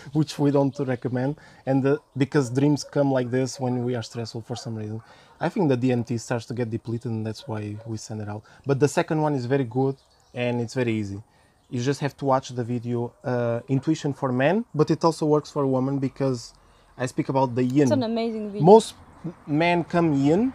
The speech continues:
Speaker 1: that's why I said Intuition for Men. But, uh, if you are seeking this guidance, this video is gonna be very good, and it's gonna tell you what to do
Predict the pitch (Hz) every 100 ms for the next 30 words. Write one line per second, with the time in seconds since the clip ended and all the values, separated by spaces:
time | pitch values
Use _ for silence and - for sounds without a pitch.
0 | - 143 151 - 147 143 151 139 139 135
1 | 131 131 139 120 120 156 165 - 165 -
2 | 165 - 170 147 131 127 - - - -
3 | - - - - - 185 175 147 127 131
4 | 127 139 - 123 127 139 170 214 - -
5 | - 160 - _ - 143 143 143 143 131
6 | 131 123 120 120 107 127 147 _ - 131
7 | 127 123 127 127 - 131 123 - 131 131
8 | 127 127 123 117 _ 131 135 143 147 131
9 | 139